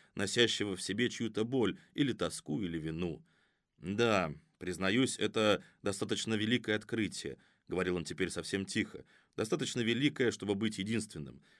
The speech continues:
но дай бог, чтобы я ошибался". Он внезапно встал и увлёк Филиппа за собой. "Пойдём-ка со мной". Они вышли в коридор, спустились на нижний подземный этаж института,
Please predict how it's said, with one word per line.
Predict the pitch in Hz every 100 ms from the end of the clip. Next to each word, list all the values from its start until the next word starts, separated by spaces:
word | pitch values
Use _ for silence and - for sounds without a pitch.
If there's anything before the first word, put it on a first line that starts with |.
| _
но | - 139 104
дай | 120 107
бог, | 127 104
чтобы | - 95 95
я | 98
ошибался". | 87 - 92 85 76 - - _ _ _ _ _ _ -
Он | 135 120
внезапно | 107 101 98 110 107
встал | - 143 160 - - -
и | 127
увлёк | 117 147 151
Филиппа | 123 123 117
за | 107
собой. | 101 107 107 95 58 - _ _ _ -
"Пойдём-ка | 139 156 123 95
со | 101
мной". | 104 85 - _ _ _ _ _ _ -
Они | 104 175
вышли | 156 - 104
в | -
коридор, | 98 98 147 180 - -
спустились | - - 127 - 160 123
на | 117 117
нижний | 151 147 120
подземный | 101 101 95 120 104 98
этаж | 104 -
института, | 92 - 104 170 156 135